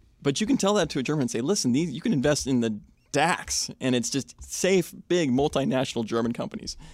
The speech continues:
and you can earn nine percent a year." And the average German says, "Nope, keeping my money in the, in the savings account at the bank, which is earning about what we earn on savings accounts <laughs> here in the U S." So, uh, that mentality, interestingly enough, though, it keeps valuations in Germany and kind of in Europe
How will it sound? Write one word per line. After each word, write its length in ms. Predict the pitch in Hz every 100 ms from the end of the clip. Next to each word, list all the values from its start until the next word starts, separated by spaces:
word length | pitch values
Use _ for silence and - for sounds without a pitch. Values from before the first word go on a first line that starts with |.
| - -
and 160 | 127
you 80 | 127
can 100 | 120
earn 140 | 120
nine 160 | 113 117
percent 280 | - - -
a 40 |
year." 180 | - - - - - -
And 120 | 120
the 80 | 120
average 160 | 117
German 140 | 117 113
says, 180 | 110
"Nope, 200 | 127 143 - -
keeping 220 | 120 117
my 80 | 123
money 200 | 120 123
in 80 | -
the, 160 | - -
in 60 |
the 180 | 113 -
savings 320 | - 139 135
account 300 | 123 120 123
at 60 | -
the 60 | 110
bank, 300 | 143 139 135
which 140 | -
is 240 | - - -
earning 340 | 117 113 113 - - _ -
about 240 | 113 104
what 120 | 120
we 160 | 127 98
earn 120 | 95
on 100 | 107
savings 300 | - 117 -
accounts 240 | - 113 -
<laughs> 20 |
here 180 | - -
in 100 | 196
the 80 | -
U 140 | -
S." 160 | - -
So, 340 | - 123 - 180 - - - -
uh, 300 | 117 92 - - - -
that 220 | 165 269
mentality, 500 | 180 185 277 143 117
interestingly 480 | 135 143 - 120 113
enough, 240 | 123 131
though, 220 | 113 113
it 160 | - -
keeps 300 | - 294 -
valuations 1080 | - 240 - 254 247 156 - - - - - _ _ _ _
in 160 | - 117
Germany 480 | 127 135 131 123 -
and 340 | 139 147 123 -
kind 160 | - 151
of 60 | 135
in 100 | 123
Europe 280 | 170 160